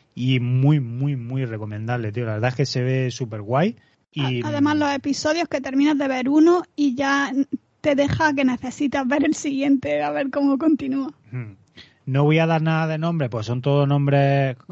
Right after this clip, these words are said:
Speaker 1: Han So-hee, Park Hee-sun. Esos son todos nombres coreanos que probablemente no pronuncie correctamente, así que no, no voy a darlos.
Speaker 2: Hombre, con esas ganas ya te digo yo que lo mismo,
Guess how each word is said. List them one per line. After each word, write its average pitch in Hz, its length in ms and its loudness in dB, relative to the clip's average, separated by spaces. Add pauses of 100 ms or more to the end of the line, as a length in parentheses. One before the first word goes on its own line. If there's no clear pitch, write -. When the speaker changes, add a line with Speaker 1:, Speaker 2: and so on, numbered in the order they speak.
(200)
Speaker 1:
Han 180 200 2
So-hee, 165 640 -2
Park 170 360 0
Hee-sun. 175 560 -2 (220)
Esos 135 160 -2
son 127 140 -2
todos 139 200 2
nombres 135 280 -2
coreanos 135 500 -4
que 113 160 -10
probablemente 123 560 -4
no 123 140 -4
pronuncie 120 760 -2
correctamente, 120 600 0
así 113 160 -4
que 107 80 -2
no, 110 320 -2
no 110 200 -4
voy 117 260 -2
a 117 100 -2
darlos. 135 400 -2
Speaker 2:
Hombre, 320 240 2
con 381 160 -4
esas 302 280 0
ganas 320 360 2
ya 294 120 0
te 277 140 -2
digo 285 160 2
yo 311 140 4
que 311 100 2
lo 277 100 2
mismo, 311 360 6